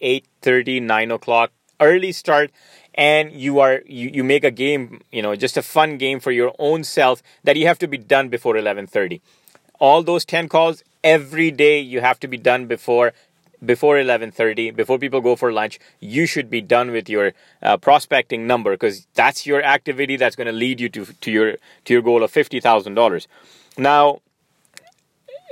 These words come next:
y-, you know, if you have to get on the phone again, g-, do it, and that number will be a little bit higher, of course, over the phone, but just force yourself to make your, your calls before noon, that targeted calls every single day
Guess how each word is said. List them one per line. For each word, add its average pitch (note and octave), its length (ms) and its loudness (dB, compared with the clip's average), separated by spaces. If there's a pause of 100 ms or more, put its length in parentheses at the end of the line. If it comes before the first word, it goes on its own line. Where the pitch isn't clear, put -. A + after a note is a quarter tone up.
(100)
y-, D3 180 -10
you D#3+ 160 0
know, C#3+ 80 4
if D#3 220 -2
you D3+ 80 4
have C3 120 4
to D#3 60 -6
get D3+ 160 4
on D3 80 0
the C3 60 -6
phone D3 320 0
again, G2+ 500 -4
g-, A#2 200 -14 (380)
do C3+ 220 2
it, C3 100 2
and A2 220 -10
that A2+ 140 -2
number B2 200 -2
will B2+ 160 -2
be B2+ 140 -10
a A#2+ 40 -10
little C3 180 -2
bit D3+ 140 -6
higher, A2 420 2
of - 120 -10
course, A2+ 240 0
over A2 200 -2
the G#2+ 100 -6
phone, C3 240 -2
but A#2+ 160 2 (500)
just E3+ 280 2
force A3+ 440 4
yourself C3 500 0
to C3+ 100 -8
make C#3 280 0
your, A#2+ 380 2 (100)
your A#2 220 2
calls C3 440 2
before C#3+ 640 0
noon, C3 220 -4
that G2+ 140 -2
targeted A#2+ 420 0
calls C3 300 0 (100)
every C3+ 400 2
single C3 440 -4
day B2+ 260 0